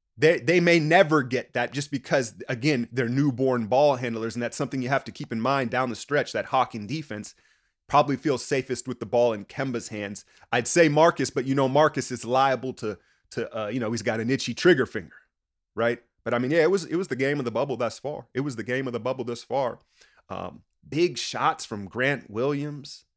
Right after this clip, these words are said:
and, and the rookies, and it, it was, it was back and forth, back and forth, man. I also thought it was interesting from Toronto's perspective.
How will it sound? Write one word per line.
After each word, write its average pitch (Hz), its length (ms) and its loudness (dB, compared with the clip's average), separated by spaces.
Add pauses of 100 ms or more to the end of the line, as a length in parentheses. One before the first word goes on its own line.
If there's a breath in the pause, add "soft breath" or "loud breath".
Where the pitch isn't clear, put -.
(360)
and, 104 180 -8
and 107 160 -8
the 92 80 -10
rookies, 135 720 -4
and 98 380 -8 (360)
it, 143 100 -4
it 139 160 -4
was, 147 180 -2
it 139 140 -4
was 123 140 -4
back 127 400 2
and 123 140 -8
forth, 156 320 -2
back 127 240 -2
and 123 140 -8
forth, 160 260 0
man. 120 220 -2 (200 loud breath)
I 131 140 2
also 165 320 4
thought 156 200 4
it 147 60 0
was 131 120 -2
interesting 147 360 -4
from 117 220 -6
Toronto's 165 540 0
perspective. 113 560 -6